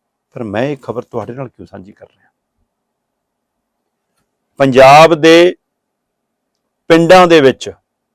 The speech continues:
ਪੰਜਾਬ ਦੇ ਕਸਬਿਆਂ ਦੇ ਵਿੱਚ, ਪੰਜਾਬ ਦੇ ਸ਼ਹਿਰਾਂ ਦੇ ਵਿੱਚ ਪੰਜਾਬੀ 'ਚ ਬੈਂਕਾਂ ਦੇ, ਅਦਾਰਿਆਂ ਦੇ ਨਾਮ ਤੱਕ ਗਲਤ ਲਿਖੇ ਹੋਏ ਨੇ,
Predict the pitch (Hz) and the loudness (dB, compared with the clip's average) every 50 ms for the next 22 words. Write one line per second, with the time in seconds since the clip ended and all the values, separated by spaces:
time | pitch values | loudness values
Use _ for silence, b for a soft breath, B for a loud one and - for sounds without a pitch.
0 | _ _ _ _ - 143 143 143 147 147 156 160 165 165 160 147 139 165 170 175 | _ _ _ _ -8 -4 0 2 4 4 4 4 4 2 0 -2 -2 0 0 0
1 | 175 - _ - - 196 190 - - 175 185 180 175 165 147 147 127 127 117 - | -2 -4 _ 0 0 0 0 0 -2 -2 0 0 0 2 0 0 0 -2 -4 -6
2 | - - 95 92 _ _ _ _ _ _ _ _ _ - 143 135 143 143 147 151 | -8 -20 -20 -20 _ _ _ _ _ _ _ _ _ -6 -2 2 4 4 4 4
3 | 147 147 147 170 165 139 - - - 190 220 240 240 226 214 180 170 147 139 - | 2 0 -2 -4 -4 -4 -6 -4 0 2 2 2 2 2 0 0 0 -2 -2 -4
4 | - - 107 87 _ _ _ _ _ _ _ _ _ _ _ _ _ _ _ _ | -6 -12 -18 -18 _ _ _ _ _ _ _ _ _ _ _ _ _ _ _ _
5 | _ _ _ _ _ _ _ _ _ _ _ _ _ _ _ _ _ _ _ _ | _ _ _ _ _ _ _ _ _ _ _ _ _ _ _ _ _ _ _ _
6 | _ _ _ - 143 127 120 117 123 127 123 117 131 151 147 139 - 165 143 131 | _ _ _ -10 -10 -6 -2 0 0 0 0 -2 -6 -8 -8 -8 -10 -12 -10 -6
7 | 98 123 131 151 151 143 - 170 160 156 147 143 147 147 143 147 147 190 _ _ | -4 -4 -4 -4 -4 -6 -4 -4 -4 -4 -4 -4 -4 -4 -6 -8 -10 -14 _ _
8 | _ _ _ _ _ _ _ _ _ _ _ - 113 110 120 120 131 139 147 147 | _ _ _ _ _ _ _ _ _ _ _ -8 -2 0 2 2 2 2 0 0
9 | 143 143 143 135 139 143 143 143 143 139 131 - _ _ _ _ _ _ _ _ | 0 -2 -2 0 -2 -2 -2 -2 -6 -8 -10 -14 _ _ _ _ _ _ _ _
10 | _ _ _ _ _ - 110 113 123 131 139 139 127 - 127 - - 117 120 120 | _ _ _ _ _ -6 -2 0 0 0 0 -2 -4 -8 -8 -8 -6 -4 -4 -4
11 | 123 120 - 120 107 - _ 101 87 87 90 87 87 _ | -4 -6 -12 -14 -14 -16 _ -20 -20 -20 -20 _ _ _